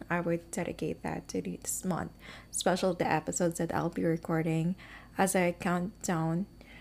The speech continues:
towards the days going to my twenty-ninth birthday, which will be my last year of my twenties in August, sometime in August. I'll be happy to, you know,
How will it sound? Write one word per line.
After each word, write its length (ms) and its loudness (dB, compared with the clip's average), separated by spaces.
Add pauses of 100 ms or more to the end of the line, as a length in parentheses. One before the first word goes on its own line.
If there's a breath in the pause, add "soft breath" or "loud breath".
(200 loud breath)
towards 320 6
the 80 4
days 680 2 (360)
going 280 2
to 120 -2
my 460 2
twenty-ninth 500 0
birthday, 600 6
which 260 6
will 160 4
be 180 0
my 460 2 (840 loud breath)
last 280 6
year 380 6
of 120 2
my 160 2
twenties 680 0 (220)
in 480 0
August, 420 2
sometime 320 0
in 140 0
August. 640 0 (640 loud breath)
I'll 140 2
be 180 0
happy 420 -2
to, 200 -2
you 260 2
know, 320 -2